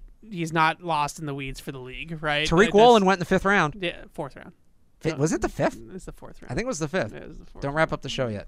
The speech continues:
Speaker 1: The fourth round. No, we got one more thing to do.
Speaker 2: Okay.
Speaker 1: Then we're gonna wrap
Speaker 2: But,
Speaker 1: up the show.
Speaker 2: uh, Tariq Woolen went in the fifth round.
Speaker 1: God damn it. All right.
Speaker 2: One fifty-three.
Speaker 1: We did. We, we forgot to get to this last week 'cause we got sidetracked. I wanna make recency bias picks of the week. We gotta do
Speaker 2: Okay.
Speaker 1: recency bias picks of the week.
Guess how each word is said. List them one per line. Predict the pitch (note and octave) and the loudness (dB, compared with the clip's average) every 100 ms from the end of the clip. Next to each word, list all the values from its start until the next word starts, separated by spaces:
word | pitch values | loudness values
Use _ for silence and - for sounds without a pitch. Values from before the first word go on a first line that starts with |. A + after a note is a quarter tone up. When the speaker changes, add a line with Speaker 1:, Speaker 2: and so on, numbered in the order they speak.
| - | -16
Speaker 1:
The | - - | -18 -14
fourth | - - | -12 -12
round. | - F#3 - - - | -14 -16 -16 -18 -8
No, | G3 | -6
we | E3 | -4
got | D#3+ | -4
one | D#3 | -4
more | F3 F3 | -6 -8
thing | F#3 F3+ | -8 -12
to | |
do. | D3+ A#2 - | -14 -4 0
Speaker 2:
Okay. | C3+ A2+ G2 | 0 0 -4
Speaker 1:
Then | D3 | -10
we're | D#3+ | -10
gonna | D#3+ | -8
wrap | D3 | 4
Speaker 2:
But, | D3+ D3 | 8 8
Speaker 1:
up | |
the | - | 6
show. | |
Speaker 2:
uh, | D3+ D#3 D#3 D#3 D3+ D3 F3 F#3+ | 8 10 10 10 8 6 6 4
Tariq | F3 | 8
Woolen | F#3+ E3+ | 10 10
went | D#3+ C#3 | 6 4
in | |
the | |
fifth | - C3+ | -2 -4
round. | C3+ A#2+ G2+ - | -4 -8 -10 -16
Speaker 1:
God | - - - | -20 -18 -20
damn | C3+ C3+ | -20 -20
it. | - - - - - | -20 -20 -20 -20 -6
All | G3+ | 4
right. | E3 | 6
Speaker 2:
One | C#3+ | 6
fifty-three. | F3 - E3+ - C3+ A2 - - - - - - - - - | 4 2 0 -2 -4 -6 -12 -20 -20 -20 -20 -20 -18 -16 -4
Speaker 1:
We | G3 | 4
did. | G#3+ A3 | 6 6
We, | G#3+ | 2
we | G3+ G#3+ | 0 -2
forgot | F#3+ G3 G#3 G#3+ | -2 2 2 2
to | |
get | F#3+ | -2
to | G3 | -2
this | F3 D#3+ | -4 -4
last | E3+ D#3 - | -2 -4 -4
week | D#3+ | -8
'cause | D#3 | -8
we | D3 | -6
got | D3+ D3 - | -4 -6 -6
sidetracked. | D#3+ D3+ D3+ F3 F3 - - - - | -4 -4 -2 -2 -2 -6 -18 -12 0
I | E3+ | 4
wanna | G#3+ A#3+ | 4 4
make | A3+ A3 G#3+ | 2 0 0
recency | G#3 G#3 F#3+ - F#3+ | -2 -2 -6 -6 0
bias | F3+ F#3 F#3 | 2 2 0
picks | - F3 G3+ | -4 -4 -2
of | |
the | F3+ | -2
week. | A#3+ D#3+ - E3+ | -2 -4 -6 -4
We | |
gotta | E3+ F3+ E3 E3 | 0 8 10 10
do | G#3 | 8
Speaker 2:
Okay. | - | 2
Speaker 1:
recency | F#3+ F#3 E3+ F3+ | 0 -4 -6 -2
bias | F3 E3 D#3+ | 0 2 -2
picks | - E3 - | -6 -10 -8
of | |
the | E3+ | -8
week. | D3+ C3+ | -8 -10